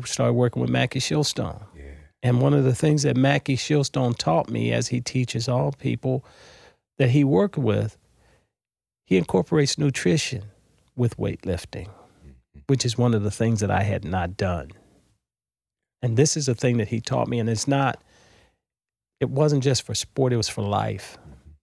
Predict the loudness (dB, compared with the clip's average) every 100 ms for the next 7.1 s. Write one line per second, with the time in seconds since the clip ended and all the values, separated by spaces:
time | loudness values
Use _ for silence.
0 | _ _ -8 -2 0 2 2 0 -2 -4
1 | -4 -6 -4 0 0 -2 -8 -20 _ _
2 | _ _ _ _ _ _ _ _ _ 0
3 | 2 4 2 -2 -6 -6 0 2 2 2
4 | 2 0 -4 -2 -2 -4 _ -4 -2 -2
5 | -2 0 4 4 2 0 -2 -4 -12 _
6 | _ -20 _ _ _ -2 0 0 -2 -6